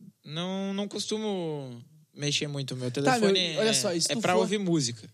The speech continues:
Speaker 2: e se tu for famoso algum dia? Se eu te deixar famoso,
Speaker 1: Tá.
Speaker 2: tu vai divulgar tuas redes sociais?
Speaker 1: Vou, porque daí eu vou construir uma rede social pra que as pessoas possam ver só o que eu quero que elas vejam.
Speaker 2: Ah, tu vai construir uma...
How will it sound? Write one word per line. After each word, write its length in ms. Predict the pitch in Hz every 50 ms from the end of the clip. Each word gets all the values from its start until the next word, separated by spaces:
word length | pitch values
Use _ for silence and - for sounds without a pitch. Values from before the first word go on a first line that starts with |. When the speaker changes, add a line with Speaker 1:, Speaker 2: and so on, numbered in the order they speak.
| _ _
Speaker 2:
e 100 | - 196
se 140 | 180 - -
tu 100 | - 214 196
for 440 | - - - 185 196 214 220 214 - -
famoso 500 | - 185 185 180 165 156 156 151 139 139
algum 180 | 127 123 127
dia? 300 | 127 123 113 120 117 113 113 110
Se 160 | - - 175
eu 60 | 185
te 100 | 185 -
deixar 240 | 190 175 175 185 170
famoso, 540 | 151 165 156 143 135 123 113 110 110 - - _ _ _
Speaker 1:
Tá. 260 | - 120 113 98 87 - - - _ _ _ _ _ _
Speaker 2:
tu 100 | - -
vai 180 | 135 147 143 165
divulgar 280 | 170 160 151 135 147 147
tuas 160 | - 151 131
redes 160 | 127 - -
sociais? 380 | - - - 147 151 156 147 127
Speaker 1:
Vou, 120 | 120 139 151
porque 140 | - - 180
daí 120 | 170 190
eu 40 | 185
vou 120 | 170 180 180
construir 300 | - 196 185 - 208 208
uma 120 | 175 180
rede 220 | 165 160 147 -
social 340 | - 156 156 - - 135 131 135
pra 120 | - 165
que 80 | 156 165
as 80 | 165
pessoas 340 | 156 - 160 160 - 160 160
possam 360 | 147 - 160 156 - 160 147
ver 120 | 135 143 147
só 120 | - 151
o 40 | 151
que 60 | 147
eu 60 | 160 143
quero 180 | 156 147 147
que 60 | 143
elas 160 | 156 160 175 165
vejam. 240 | 139 127 113 110 123
Speaker 2:
Ah, 80 | 160
tu 80 | 156 -
vai 100 | 135 135
construir 340 | 135 143 143 139 - - 147
uma... 240 | 151 160 170 156